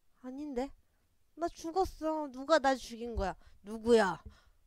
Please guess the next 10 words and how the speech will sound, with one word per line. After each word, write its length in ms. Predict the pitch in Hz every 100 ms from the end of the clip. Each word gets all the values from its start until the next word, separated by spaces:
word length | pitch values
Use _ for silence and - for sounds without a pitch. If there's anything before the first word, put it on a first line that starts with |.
| _
나 240 | 294 302 302
죽었어. 1400 | - 277 277 294 - 277 269 254 247 254 247 247 240 254 - - - - - - - - - _ _ _ - - - - -
나쁜 540 | - 240 262 - 302 294
애들. 500 | 285 226 262 254 254 - _ _ _ _
나 180 | 247 262
죽이고 540 | - 262 254 285 -
지들끼리 640 | 262 - - 285 - 254 233
놀고 400 | 220 226 220 233
있네. 360 | 220 202 196 - - _ _ _ _ 247
야! 500 | 277 294 277 214